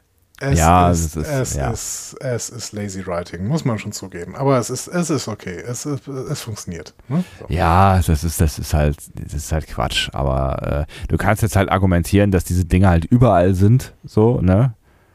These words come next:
Speaker 2: Und dann sind sie halt überall und dann sind sie halt auch an Stellen, die nicht so gut zugänglich sind.
Speaker 1: Ja, gut, okay.
Speaker 2: Und du kannst
Speaker 1: Ja.
Speaker 2: ja offensichtlich von innen und von außen,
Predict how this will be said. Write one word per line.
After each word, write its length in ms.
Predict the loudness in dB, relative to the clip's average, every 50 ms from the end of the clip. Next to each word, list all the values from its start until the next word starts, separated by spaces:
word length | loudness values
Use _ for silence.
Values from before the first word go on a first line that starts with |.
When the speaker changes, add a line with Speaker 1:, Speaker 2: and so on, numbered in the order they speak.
| _ _ -20 -6 _
Speaker 2:
Und 240 | 2 2 4 4 2
dann 80 | 4
sind 180 | 4 2 2 4
sie 100 | 2 2
halt 120 | 2 2
überall 540 | 2 4 4 4 4 4 4 2 2 0 -2
und 520 | 0 2 2 4 4 4 2 -2 -2 _ 2
dann 100 | 2 4
sind 140 | 2 2 2
sie 80 | 2 2
halt 120 | 2 2
auch 140 | 2 2 4
an 120 | 2 2 2
Stellen, 300 | 2 2 2 4 4 2
die 60 | 2 2
nicht 140 | 2 2
so 80 | 2 2
gut 140 | 0 -2 0
zugänglich 440 | 0 0 2 2 0 0 -2 -4 -4
sind. 280 | -6 -6 -8 -8 -10 -12 -16 _ _ _ _ _ _ _ _ _ _ _ _ _ _ _ _ -12
Speaker 1:
Ja, 140 | -12 -12 -12 -14 _ _ _ _ _ _ -20 -18
gut, 200 | -16 -16 -16 -18 _ _ _
okay. 220 | -14 -14 -14 -16 -20 _ _ _ _ _ _ _ _ _ _ _ _ _ _ -20 -20 -20 -20 -20 -20 -20 _ _ _ _ _ 2
Speaker 2:
Und 80 | 2 2
du 60 | 4
kannst 260 | 4 2 2 2 4 4
Speaker 1:
Ja. 60 | 4
Speaker 2:
ja 60 | 4
offensichtlich 500 | 4 2 2 2 2 2 2 0 0 0
von 120 | 0 0 2
innen 240 | 4 4 6 6 4
und 100 | 2 2
von 160 | 2 0 2
außen, 560 | 4 4 4 4 2 0 0 0 -2 -4